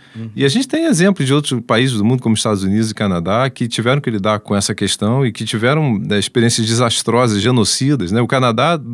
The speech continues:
Speaker 2: por acaso, tem a melhor experiência de, de, de remediação, a verdade é essa, né? A gente tem que ter
Speaker 1: Não é nem integração,
Speaker 2: Não é
Speaker 1: de fato,
Speaker 2: integração,
Speaker 1: é.
Speaker 2: é remediação, porque o que acontece, a gente tem a consciência disso, é que as comunidades isoladas, os povos indígenas isolados e, e os demais indígenas brasileiros,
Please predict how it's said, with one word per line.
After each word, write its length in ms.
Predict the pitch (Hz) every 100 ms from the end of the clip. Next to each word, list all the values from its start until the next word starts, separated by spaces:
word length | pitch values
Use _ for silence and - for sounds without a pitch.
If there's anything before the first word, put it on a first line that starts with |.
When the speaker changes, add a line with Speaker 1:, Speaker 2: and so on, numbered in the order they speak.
| 110
Speaker 2:
por 100 | 127
acaso, 380 | 117 139 160 147 - - _
tem 160 | - 139
a 60 |
melhor 480 | 147 131 120 156 135
experiência 720 | 101 95 120 104 104 113 -
de, 200 | 101 98
de, 480 | 90 95 95 107 113
de 140 | 110 120
remediação, 840 | 147 180 190 143 151 - - 101
a 40 |
verdade 400 | 87 107 127 143 92
é 40 |
essa, 220 | 87 -
né? 120 | 101
A 80 | 107
gente 200 | 98 113
tem 120 | - 123
que 80 |
ter 300 | - 120 107 110
Speaker 1:
Não 180 | 107
é 20 | 113
nem 140 | 143
integração, 640 | 147 139 127 110 95 -
Speaker 2:
Não 120 | 170
é 40 | 165
Speaker 1:
de 60 |
fato, 100 | 143
Speaker 2:
integração, 340 | 139 113 95 120
Speaker 1:
é. 20 |
Speaker 2:
é 40 |
remediação, 500 | 127 147 127 110 -
porque 180 | 95 -
o 80 | 165
que 100 | 170
acontece, 580 | 180 123 95 135 117 -
a 40 |
gente 180 | 101 127
tem 120 | -
a 40 | 127
consciência 440 | 123 113 110 98
disso, 240 | 95 117
é 40 | 120
que 200 | - 123 - - -
as 160 | 151
comunidades 540 | - 165 135 110 107 101
isoladas, 640 | 101 92 95 117 107 87
os 240 | 90 92
povos 340 | - 113 107 98
indígenas 400 | 90 107 95 95
isolados 480 | 92 87 101 101 90
e, 60 | 95
e 200 | 98 104
os 120 | 95
demais 440 | 95 98 107 110
indígenas 400 | 98 90 101 95
brasileiros, 600 | 90 95 85 90 117 101